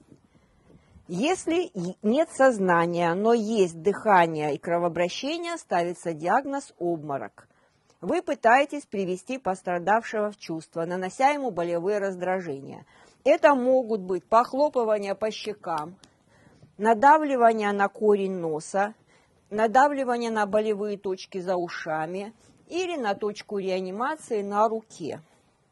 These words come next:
Итак, у пострадавшего нет сознания, но есть пульс и кровообращение. Мы ставим диагноз — обморок.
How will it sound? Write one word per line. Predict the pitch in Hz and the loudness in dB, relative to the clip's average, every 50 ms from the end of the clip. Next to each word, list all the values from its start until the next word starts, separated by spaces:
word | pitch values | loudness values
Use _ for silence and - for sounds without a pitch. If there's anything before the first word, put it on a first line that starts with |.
| _ _ _ _ _ | _ _ _ _ _
Итак, | - 247 285 - - 202 185 190 - - | -6 -6 -6 0 2 4 4 4 2 -4
у | 214 | -4
пострадавшего | 208 233 240 233 _ 254 254 262 233 247 226 220 220 - - 208 202 | -2 -2 -4 -2 _ -2 -2 2 4 4 4 4 0 -4 0 0 0
нет | 196 208 220 233 240 220 202 - | 0 0 -2 0 0 0 -2 -2
сознания, | - - 202 190 185 170 170 175 170 165 160 165 185 196 233 277 320 | -2 -2 0 0 0 -4 -6 -6 -4 -4 -4 -4 -4 -2 -2 -2 -2
но | 302 233 202 202 | -2 0 0 0
есть | 202 208 208 196 - _ | 0 -2 -4 -6 -8 _
пульс | _ 247 302 339 330 - - _ _ | _ -4 -4 -4 -4 -8 -16 _ _
и | 214 | -14
кровообращение. | 214 - 220 220 220 214 208 190 196 214 233 - - - 175 160 156 151 156 165 | -8 -2 0 2 2 2 0 0 0 -2 -2 -2 -8 -10 -10 -8 -8 -8 -8 -8
Мы | 185 196 | -8 -8
ставим | - _ 208 196 190 196 196 190 | -4 _ -2 0 0 -2 -4 -6
диагноз — | 165 190 226 254 294 269 254 262 262 262 - - _ | -2 0 0 0 0 -2 -4 -6 -6 -6 -12 -12 _
обморок. | - 190 190 175 143 139 147 147 123 120 - _ _ | 0 2 2 2 0 -4 -8 -8 -8 -10 -14 _ _